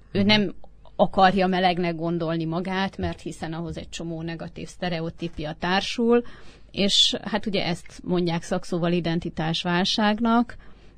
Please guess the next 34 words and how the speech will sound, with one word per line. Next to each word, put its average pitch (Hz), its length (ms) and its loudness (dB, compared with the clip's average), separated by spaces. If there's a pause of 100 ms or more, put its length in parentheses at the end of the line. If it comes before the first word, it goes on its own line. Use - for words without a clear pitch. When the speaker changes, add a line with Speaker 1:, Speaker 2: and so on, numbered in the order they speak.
(160)
Speaker 1:
ö, 180 300 2
erről 175 380 4
szeretne 170 460 -2
beszélgetni. - 1040 -6 (420)
De 233 140 4
olyan 220 260 8
is 175 140 0
van, 190 120 2
hogy 185 140 2
valakinek 180 500 0
mondjuk 180 300 0
a 156 40 -4
párkapcsolatában 165 1200 -4
van 165 140 -2
egy 160 180 -6
konfliktus - 720 -10
a - 60 -6
párjával, 190 1000 2
amit 202 380 -2
azért 170 400 -2
nem 175 200 0
tud 175 240 -4 (720)
például 175 560 2
a 165 80 0
családjával 175 720 -2
vagy 175 140 -4
a 175 80 -4
barátaival 170 640 -2
megbeszélni, 214 1000 0
mert 190 400 -2
hogy 190 420 0
azok 180 300 -4
nem 160 200 -2
tudják. 160 720 -6